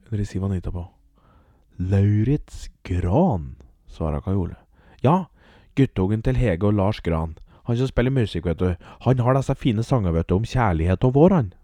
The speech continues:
Ja, det har ikke jeg hørt om. Har du ikke hørt om han? Og du vet, han har da vært i avisen, han. Både i Krakan, Hit og Glåmdalen og Østlendingen og H A og Aftenposten og V G. Jeg tror jaggu han har vært i avisen i Sverige også, ja, du, for han spilte der en gang, vet jeg. Ja,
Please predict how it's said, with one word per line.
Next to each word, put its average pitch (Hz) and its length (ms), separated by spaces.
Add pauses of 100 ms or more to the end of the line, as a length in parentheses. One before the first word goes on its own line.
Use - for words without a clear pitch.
Ja, 76 120 (120)
det 92 140 (100)
har 87 140
ikke - 160
jeg 113 180
hørt 87 340
om. 131 120 (320)
Har 98 100
du - 60
ikke - 220
hørt 123 280
om 185 80
han? 220 240 (380)
Og 117 100
du 113 80
vet, 131 240
han 120 160
har 101 160
da 113 80
vært 117 220
i - 20
avisen, 104 320
han. 175 160 (320)
Både 117 200
i - 40
Krakan, 113 560
Hit 110 220
og 113 80
Glåmdalen 113 420
og 123 140
Østlendingen 95 480
og 110 80
H 131 80 (180)
A 90 140
og 120 80
Aftenposten 101 560
og 131 60
V 127 120
G. 127 140 (320)
Jeg 95 100
tror 92 160
jaggu 85 380
han 78 100
har 85 80
vært 80 160
i 82 80
avisen 78 300
i 80 60
Sverige 73 320
også, 120 100
ja, 165 100
du, 135 80
for 95 160
han 110 120
spilte 87 420
der 78 160
en 80 80
gang, 120 160
vet 190 180
jeg. 208 80 (160)
Ja, 151 120